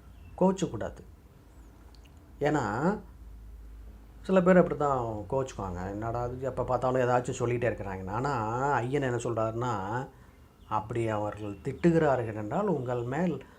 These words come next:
அளவு கடந்த அன்பு வச்சிருக்காங்கன்னு அர்த்தம்," அப்படின்னு சொல்லி சொல்றாரு.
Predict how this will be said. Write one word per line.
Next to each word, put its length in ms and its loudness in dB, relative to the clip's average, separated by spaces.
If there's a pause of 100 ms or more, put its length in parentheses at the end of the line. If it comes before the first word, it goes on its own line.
(100)
அளவு 300 2
கடந்த 360 2
அன்பு 420 6
வச்சிருக்காங்கன்னு 480 0
அர்த்தம்," 680 -2
அப்படின்னு 240 6
சொல்லி 220 0
சொல்றாரு. 320 -4